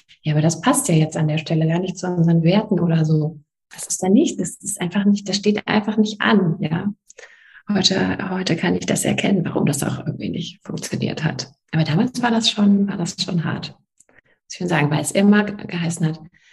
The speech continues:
„Pass dich doch an, pass dich doch an, pass dich doch an. Andere schaffen das doch auch.“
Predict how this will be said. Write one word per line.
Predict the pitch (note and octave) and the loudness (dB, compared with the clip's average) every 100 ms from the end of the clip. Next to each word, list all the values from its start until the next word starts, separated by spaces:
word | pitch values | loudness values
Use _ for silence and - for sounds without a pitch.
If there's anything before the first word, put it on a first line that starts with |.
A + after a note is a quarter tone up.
| _ | _
„Pass | - D#3 - | -4 -2 -2
dich | E3+ | -6
doch | F3 C#3+ | -8 -8
an, | C#3 D3 C#3+ | -4 -4 -4
pass | D3 C#3+ | -6 -10
dich | C#3+ - | -12 -14
doch | - - | -14 -12
an, | - - | -10 -10
pass | - D#3+ | -16 -18
dich | - - | -20 -20
doch | - - | -20 -14
an. | D#3+ | -6
Andere | - A3 B3 C4 | 2 4 6 4
schaffen | - F3+ - G3+ | 4 0 4 4
das | E3+ | 4
doch | - G3+ | -2 -4
auch.“ | - D#3 D#3 - | -2 -6 -8 -12